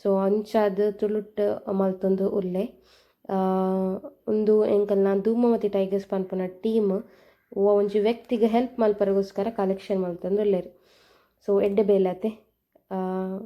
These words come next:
ಎಂಕಲ್ ಎಡ್ದು ಆಪುನಾತ್ ಬೇತೆಕ್ಲೆಗ್ ಹೆಲ್ಪ್ ಮಲ್ತುಂಡ ಎಡ್ಡೆ. So,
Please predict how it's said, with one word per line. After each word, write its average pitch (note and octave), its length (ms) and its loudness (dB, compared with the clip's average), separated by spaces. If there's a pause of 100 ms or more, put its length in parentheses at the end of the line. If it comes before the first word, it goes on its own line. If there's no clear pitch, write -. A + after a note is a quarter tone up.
(320)
ಎಂಕಲ್ G#3 360 0
ಎಡ್ದು G3 640 0
ಆಪುನಾತ್ G3+ 920 -2 (180)
ಬೇತೆಕ್ಲೆಗ್ G3 960 -4
ಹೆಲ್ಪ್ G3 280 0
ಮಲ್ತುಂಡ F#3 420 -4 (160)
ಎಡ್ಡೆ. F#3 320 -8 (880)
So, G#3+ 360 6